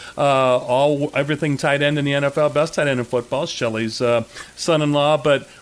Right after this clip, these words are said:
when we had the glove giveaway, you guys responded greatly, and you're still responding to us, but we just wanna say thank you and please continue that. So, for Shelley Till, I'm Dave O'Hara. This is Too Much Grit to Quit. We're looking forward to come back the next two segments with Jeremy Holt,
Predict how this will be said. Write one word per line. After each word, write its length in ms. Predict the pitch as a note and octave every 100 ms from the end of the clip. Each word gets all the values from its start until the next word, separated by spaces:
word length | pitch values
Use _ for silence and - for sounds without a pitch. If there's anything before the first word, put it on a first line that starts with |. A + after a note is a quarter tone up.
| -
when 200 | C#3 D#3
we 80 |
had 100 | G#3+
the 80 | D#3+
glove 380 | C3 C3+ D3+ D3+
giveaway, 340 | D#3 D#3+ D3
you 100 | C3
guys 320 | B2 C#3+ D#3+ C#3
responded 580 | B2 - C#3+ D3 C3+
greatly, 360 | A2 C3 D3+ B2
and 100 | A#2
you're 80 | C3+
still 220 | - B3+
responding 480 | F3 - D#3 D3+ B2+
to 140 | -
us, 80 | G#2+
but 180 | - B2+
we 120 | E3+
just 180 | G3 -
wanna 160 | D#3+ C3
say 160 | C#3+
thank 380 | B2 D3 D3 D3
you 100 | C3
and 100 | A2
please 280 | - C#3 B2+
continue 420 | A#2 G#2+ A2 G2
that. 260 | F2+ E2 -
So, 200 | - G#2
for 560 | - - - - G#3
Shelley 320 | F#3+ F#3+ F3
Till, 320 | D#3+ F3+ A#3 A#3
I'm 180 | C#3 C3+
Dave 220 | C3 A#2
O'Hara. 320 | G#2+ A#2+ D#3+
This 220 | E3+ A#2
is 60 | A#2
Too 140 | -
Much 200 | B2+ B2
Grit 180 | - C3
to 60 | C3
Quit. 280 | - D#3 E3+ - -
We're 100 | C3
looking 240 | C#3 C3+
forward 360 | A#2+ C#3+ D3 C3+
to 80 | A#2+
come 180 | D#3+ C#3
back 200 | C#3+ D3
the 80 |
next 240 | C3+ D3 -
two 120 | E3
segments 440 | - E3 E3 D3
with 140 | - -
Jeremy 480 | - C3 E3 A3+ B3
Holt, 460 | - A3+ - -